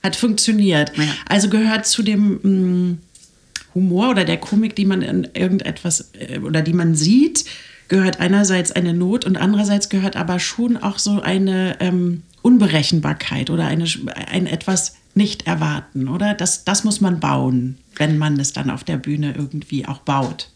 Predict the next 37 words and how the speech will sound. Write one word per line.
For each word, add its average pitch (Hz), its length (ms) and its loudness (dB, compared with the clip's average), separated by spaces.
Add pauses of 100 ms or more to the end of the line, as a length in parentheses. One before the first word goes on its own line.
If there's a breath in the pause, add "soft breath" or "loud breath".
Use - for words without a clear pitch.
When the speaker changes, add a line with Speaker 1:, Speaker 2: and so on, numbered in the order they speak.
Speaker 1:
Dass 156 180 -6
man 160 340 -2 (920 loud breath)
Speaker 2:
Ja, 147 320 0 (440)
das - 240 -4
muss 165 160 0
man 151 200 0
bauen, 127 400 -4
wenn 127 160 -4
man, 117 200 -6 (420)
man, 65 320 -10
man - 240 -10
ist - 200 -6
ja 127 100 -8
mit 123 200 -8
vielen 135 320 -2
Leuten 127 300 -8
auf - 140 -10
der 127 120 -10
Bühne 135 360 -2
und 131 260 -6 (720 loud breath)
ich - 220 -2
liebe 208 300 2
die 147 120 -2
Momente 127 460 -2
der 127 160 -8
Unwägbarkeit, 123 800 -8
aber 139 160 -8
das 139 180 -8
ist - 440 -10 (340)
oft - 240 -6 (180)
viel 196 240 -4
zu 170 180 -4
wenig 165 360 0
natürlich 127 480 -10
am 120 120 -12
Theater, - 400 -14
ne? 143 160 -12